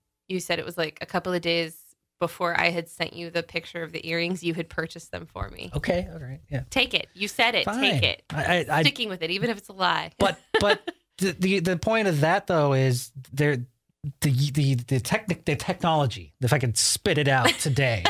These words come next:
Speaker 2: the technology that we have in order to share things that we enjoy, like,
Speaker 1: Mm-hmm.
Speaker 2: instantaneously, you know, if you have the means to just buy all this random
Speaker 1: Yeah.
Speaker 2: crap, uh, y-,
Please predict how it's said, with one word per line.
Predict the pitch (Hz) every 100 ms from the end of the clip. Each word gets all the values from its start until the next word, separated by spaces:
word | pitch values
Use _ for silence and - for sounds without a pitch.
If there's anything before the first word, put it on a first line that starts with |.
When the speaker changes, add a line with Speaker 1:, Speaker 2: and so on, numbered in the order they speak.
| - 339 - 294 - -
Speaker 2:
the | 170
technology | 208 180 202 226 185 165
that | 151
we | 135
have | 120 120 120
in | 139
order | 143 147
to | 135 151 135 131
share | - - 147 151 151
things | 151 143 131
that | 123
we | 127 135
enjoy, | 127 110 131 131 135 139
like, | 196 190 135 113
Speaker 1:
Mm-hmm. | 135
Speaker 2:
instantaneously, | 123 135 123 131 135 139 - 139 139 139 - - _ _ _
you | 123
know, | 131 127
if | 123
you | 143 135
have | 135 135 131 110
the |
means | 127 143 147 131 120
to | - 117
just | 131 127 - - _ -
buy | 135 127 131 131 135 131
all | 131
this | 120 113
random | 117 127 127 131
Speaker 1:
Yeah. | 123
Speaker 2:
crap, | 139 143 127 123 - - _ _ _ _ -
uh, | 117 110 113 110
y-, | - 127 - 131